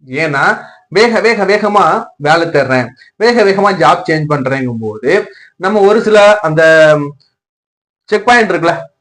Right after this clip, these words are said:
இந்த வேலைக்கு இதெல்லாம் இருக்குன்னு செக் பண்ற மாதிரி, அதை நம்ம வந்து செக் பண்ணாம போகிறதுக்கு வாய்ப்பு நிறைய இருக்கு.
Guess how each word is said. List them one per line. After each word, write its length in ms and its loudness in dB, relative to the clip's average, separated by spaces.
இந்த 480 0
வேலைக்கு 380 2
இதெல்லாம் 240 2
இருக்குன்னு 260 -2
செக் 160 -4
பண்ற 220 -2
மாதிரி, 240 -4
அதை 140 2
நம்ம 200 -2
வந்து 440 -6
செக் 340 -6
பண்ணாம 480 0
போகிறதுக்கு 640 -6
வாய்ப்பு 320 -4
நிறைய 320 -2
இருக்கு. 340 -10